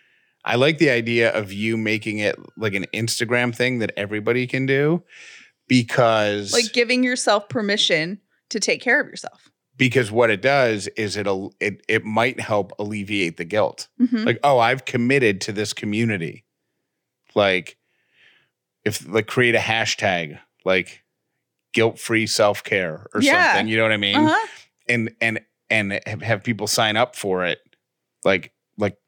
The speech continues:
Speaker 1: you know, post and say, "Hey, I'm committing to this." That might alleviate the guilt because you're doing it for the community.
Speaker 2: And do
Speaker 1: Like
Speaker 2: it for, like, thirty days. Is that too,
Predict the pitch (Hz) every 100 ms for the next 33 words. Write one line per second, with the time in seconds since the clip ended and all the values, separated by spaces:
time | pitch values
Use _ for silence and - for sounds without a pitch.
0 | _ _ _ - 117 95 90 _ - 143
1 | 123 98 - 98 90 110 104 123 117 113
2 | 113 113 123 120 101 98 92 90 - -
3 | - - _ - 117 120 131 123 110 107
4 | 113 117 110 98 90 82 98 127 - 110
5 | 104 95 101 85 90 110 95 - - 85
6 | - 95 92 85 60 - - 226 214 202
7 | 214 208 185 - 214 185 185 170 160 185
8 | - 208 196 185 - 190